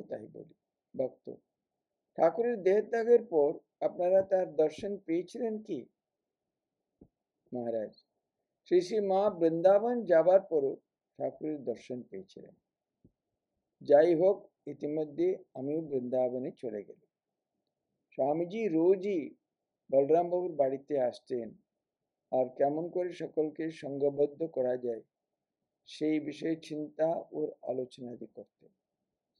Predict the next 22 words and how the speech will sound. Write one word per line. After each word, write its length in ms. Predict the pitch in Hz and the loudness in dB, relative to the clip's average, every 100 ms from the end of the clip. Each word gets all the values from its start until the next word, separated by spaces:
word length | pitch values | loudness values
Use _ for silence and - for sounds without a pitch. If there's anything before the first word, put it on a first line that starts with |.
| _ _ - | _ _ -6
একদিন 320 | 147 170 226 | -4 -2 0
হঠাৎ 400 | 196 165 190 202 | 0 4 6 6
সুরেশবাবু 580 | 202 160 175 185 190 190 | 2 0 0 2 2 4
এসে 280 | 175 160 175 | 0 -2 -8
স্বামীজিকে 600 | 165 151 151 151 185 202 | -6 -6 -6 -8 -6 -4
বললেন, 440 | 156 151 139 127 117 _ _ _ _ _ _ 131 | -2 -2 -4 -10 -10 _ _ _ _ _ _ -2
"ভাই 200 | 139 170 | 0 0
নরেন, 540 | 156 143 160 156 131 - _ _ _ _ | 0 -2 -2 -4 -8 -16 _ _ _ _
কাল 200 | 131 131 | 0 0
রাত্রে 440 | 127 135 - - 165 | 2 0 -2 -6 -6
ঠাকুর 380 | 139 131 151 | -6 -6 -2
আমাকে 300 | 147 147 143 | -2 -4 -6
দেখা 340 | 143 127 - 143 | -6 -6 -4 -6
দিয়ে 200 | 147 147 | -4 -6
বললেন, 520 | 131 131 147 175 156 | -6 -6 -2 -2 -4
'সুরেশ, 640 | - 143 165 190 151 - _ _ _ _ _ _ _ - | -6 -2 2 2 0 -10 _ _ _ _ _ _ _ -12
আমার 320 | 143 151 185 185 | -2 0 0 0
ছেলেরা 600 | 165 185 202 196 143 - _ _ _ | 0 2 6 6 6 -2 _ _ _
সব 340 | - 170 185 180 | 2 8 10 10
ঘুরে 240 | 143 156 175 | 6 2 4
ঘুরে 200 | 190 214 | 6 6
বেড়াচ্ছে, 680 | 208 208 214 - 170 135 | 6 6 4 -2 -2 -2